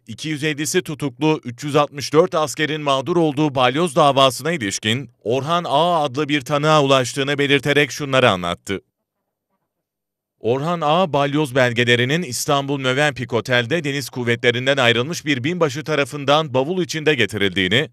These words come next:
o sırada otelde A B D konsolosunun bulunduğunu, söz konusu belgeleri aracına yükleyerek Ankara'ya götürdüğünü söyledi. Ankara'da Dikmen Vadisi'nde ak Parti'den bir dönem milletvekili olan İA'nın ofisinde buluştuklarını,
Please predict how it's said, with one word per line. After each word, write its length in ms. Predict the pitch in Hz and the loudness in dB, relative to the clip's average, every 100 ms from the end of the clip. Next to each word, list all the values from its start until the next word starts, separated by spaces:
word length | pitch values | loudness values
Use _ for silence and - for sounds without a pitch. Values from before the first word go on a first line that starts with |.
| _ | _
o 100 | 113 | -6
sırada 380 | 151 180 170 165 | -4 -2 -2 2
otelde 600 | 156 156 156 151 147 160 | 2 2 0 0 4 4
A 220 | 117 127 | 4 2
B 160 | 131 143 | 4 2
D 120 | 175 | 2
konsolosunun 800 | 175 165 147 160 151 156 156 147 | 0 -4 -2 -2 -2 -4 -6 -6
bulunduğunu, 680 | 113 110 104 104 104 151 - | -6 -6 -4 -4 -2 -4 -4
söz 280 | - 143 143 | -2 -2 -2
konusu 400 | 147 143 120 135 | -6 -8 -6 0
belgeleri 520 | 131 123 131 135 135 | 0 2 2 4 4
aracına 380 | 127 127 123 127 | 2 0 0 0
yükleyerek 520 | 113 113 135 139 135 | 0 2 2 4 4
Ankara'ya 480 | 135 151 156 143 139 | 2 2 2 2 2
götürdüğünü 540 | 135 127 135 123 120 | 0 -4 -4 -2 -2
söyledi. 460 | 107 92 87 90 92 _ _ - | -2 -2 -2 -4 -6 _ _ -2
Ankara'da 680 | 107 123 123 110 104 165 | -2 0 0 2 2 2
Dikmen 400 | 147 127 127 127 | 0 -4 -2 0
Vadisi'nde 680 | 120 113 110 - 131 123 139 | 4 2 2 -2 -2 4 4
ak 260 | 110 131 - | 6 2 0
Parti'den 540 | 165 143 151 143 143 | -2 -2 -2 -2 -2
bir 160 | 143 156 | -4 -4
dönem 260 | 160 156 | -4 -4
milletvekili 720 | 147 139 143 127 131 120 139 139 | -2 2 2 2 -4 0 2 4
olan 300 | 131 131 131 | 4 2 2
İA'nın 500 | 113 120 107 120 147 | -2 0 2 0 0
ofisinde 600 | 151 143 135 147 143 131 | -2 -4 -8 0 2 2
buluştuklarını, 800 | 101 98 110 - 95 92 107 | -2 -6 -8 -4 -2 0 -2